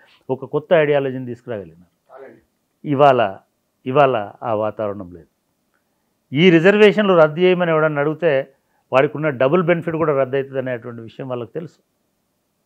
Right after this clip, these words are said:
Reservation, రిజర్వేషన్లు అనేది చర్చకు రాదు, వచ్చేటువంటి ఆస్కారం లేదు. రెండవది, మీరు ఒక పది, ఇరవై సంవత్సరాలలో ఏ రకంగా తీసుకున్నా, ఒక అద్భుతమైనటువంటి లీడర్‌షిప్, అద్భుతమైనటువంటి టాలెంట్.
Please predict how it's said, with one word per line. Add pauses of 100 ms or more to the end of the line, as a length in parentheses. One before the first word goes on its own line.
(400)
Reservation, (600)
రిజర్వేషన్లు
అనేది (100)
చర్చకు
రాదు, (460)
వచ్చేటువంటి
ఆస్కారం
లేదు. (360)
రెండవది, (560)
మీరు
ఒక
పది,
ఇరవై
సంవత్సరాలలో (560)
ఏ
రకంగా
తీసుకున్నా, (500)
ఒక
అద్భుతమైనటువంటి
లీడర్‌షిప్, (400)
అద్భుతమైనటువంటి (100)
టాలెంట్.